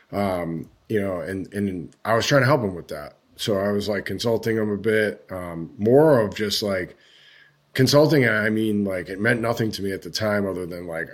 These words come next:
really cool people I liked that were trying to talk about fitness,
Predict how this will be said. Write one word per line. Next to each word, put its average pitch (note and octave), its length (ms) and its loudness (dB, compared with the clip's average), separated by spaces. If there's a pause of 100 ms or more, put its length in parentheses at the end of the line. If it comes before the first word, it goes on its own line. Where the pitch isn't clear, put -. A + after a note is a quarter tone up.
(100)
really A#2+ 260 6
cool B2+ 180 4
people G#2 340 0
I G2+ 140 0
liked G2+ 420 -2
that F2+ 100 -6
were F2 100 -6
trying G2 240 -4
to F2+ 40 -4
talk F#2+ 240 -8
about F2 240 -8
fitness, G#2 460 0